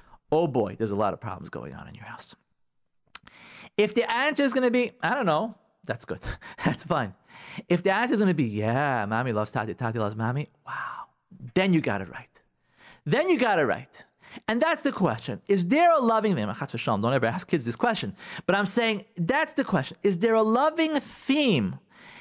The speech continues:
Is the atmosphere in your house loving? Are you fulfilling the Torah's chiyuv, commandment to you, men, that you have to love your wife? 'Cause that's what it is.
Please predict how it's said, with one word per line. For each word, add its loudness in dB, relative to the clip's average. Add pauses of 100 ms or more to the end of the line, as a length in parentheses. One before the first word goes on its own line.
(180)
Is 4
the 0 (100)
atmosphere 0
in 4
your 4
house -2
loving? 0 (500)
Are 0
you 4
fulfilling 2 (320)
the 2
Torah's 2 (880)
chiyuv, 2 (640)
commandment 2
to 2
you, 4
men, 2 (240)
that 2
you 4
have 0
to 2
love 2
your 2
wife? 2
'Cause 2
that's 0
what 2
it 2
is. 0